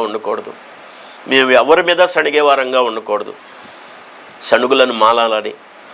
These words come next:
సంశయాలను విడిచిపెట్టాలని మీరు హెచ్చరించిన మాటకు లోబడి మా ప్రాణాత్మ దేహాలు మీకు సమర్పించుకుంటున్నాం. మీ చిత్తాన్ని మాత్రమే మాలో జరిగించండి.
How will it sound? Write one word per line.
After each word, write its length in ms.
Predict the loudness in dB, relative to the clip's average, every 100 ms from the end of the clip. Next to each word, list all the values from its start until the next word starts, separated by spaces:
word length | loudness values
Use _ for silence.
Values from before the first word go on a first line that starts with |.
| -20 -20 -2
సంశయాలను 680 | 0 0 2 4 4 0 -2
విడిచిపెట్టాలని 800 | -4 -6 -2 0 2 2 -2 -6 -14 -20 -20 -12 -2
మీరు 160 | 0
హెచ్చరించిన 580 | 2 0 0 -2 -2 -4 0
మాటకు 260 | 0 0 -4
లోబడి 400 | 0 0 0 -4 -14 -20 -20 -6 -2
మా 80 |
ప్రాణాత్మ 460 | 2 4 4 2 0
దేహాలు 420 | 2 2 2 0
మీకు 220 | -2 -6 -6
సమర్పించుకుంటున్నాం. 1040 | -4 -2 -2 -4 -8 -6 -6 -4 -6 -6 -8 -20 -20 -20 -20 -16 -8
మీ 80 | -4
చిత్తాన్ని 380 | -2 2 2 4 2
మాత్రమే 380 | 2 0 0 0 2
మాలో 180 | 0 -2
జరిగించండి. 720 | -2 -4 -4 -8 -6 -8 -10